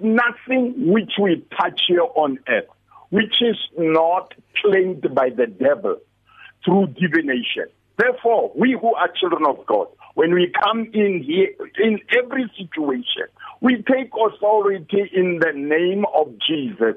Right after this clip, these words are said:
Christ. Even whatever, if I use a spoon, I should use it under the authority of the name of Jesus. I shouldn't be seeking a prophet to tell me, "Did my aunt send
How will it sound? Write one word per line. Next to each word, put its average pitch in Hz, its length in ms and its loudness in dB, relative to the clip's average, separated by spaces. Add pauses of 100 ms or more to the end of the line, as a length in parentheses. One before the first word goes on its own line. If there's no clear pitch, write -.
(120)
Christ. 113 320 0 (320)
Even 226 220 4
whatever, 190 540 2
if 170 180 -4
I 151 80 4
use 175 340 0
a 156 120 4 (140)
spoon, 151 400 0 (440)
I 156 80 4 (100)
should 156 160 0
use 170 380 0
it 117 180 -2 (160)
under 175 300 2
the 151 160 0
authority 156 800 0 (100)
of 120 220 0
the 113 100 2
name 127 280 2
of 113 200 4
Jesus. 85 400 -6 (380)
I 147 140 2 (100)
shouldn't 202 340 2
be 185 120 0 (180)
seeking 170 600 2
a 156 100 4
prophet 143 600 0
to 127 100 0 (140)
tell 147 180 4
me, 113 240 -4 (500)
"Did 156 380 0
my 160 340 2 (220)
aunt 170 640 -2 (320)
send 208 280 0